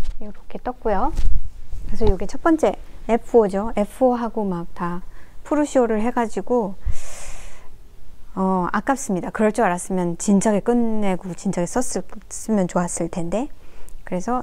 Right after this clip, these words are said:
요렇게, 요런 길이의 짧지만 그냥 간단하게 쓸 수 있는 카울 하나 만들었고요. 그 다음에 제가 보여드렸던 게, 어, 이거 저 십이월 달에 놀러 갔을 때,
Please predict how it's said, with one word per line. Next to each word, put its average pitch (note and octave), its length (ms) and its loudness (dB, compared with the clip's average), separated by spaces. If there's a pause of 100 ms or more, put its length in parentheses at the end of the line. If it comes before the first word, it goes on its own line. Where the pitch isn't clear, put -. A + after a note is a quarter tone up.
요렇게, F#3+ 480 -6
요런 G3 800 -4
길이의 F3+ 560 -4 (380)
짧지만 C4 720 -4 (100)
그냥 A3+ 300 -4
간단하게 G3+ 680 -2
쓸 A#3+ 160 -6
수 - 160 -8
있는 F#3 320 -4 (320)
카울 B3 280 -2
하나 A3+ 200 -4
만들었고요. F#3 720 -2 (680)
그 G#3+ 140 -4
다음에 A3 560 -2
제가 G3+ 240 -6
보여드렸던 F3+ 720 -4
게, A#3+ 360 -2 (440)
어, F#3+ 460 -4
이거 G#3+ 180 0
저 F3+ 440 -2 (600)
십이월 D4 420 -2
달에 F#3 380 -2
놀러 F3 300 -4
갔을 F3+ 300 -8
때, F3+ 440 -8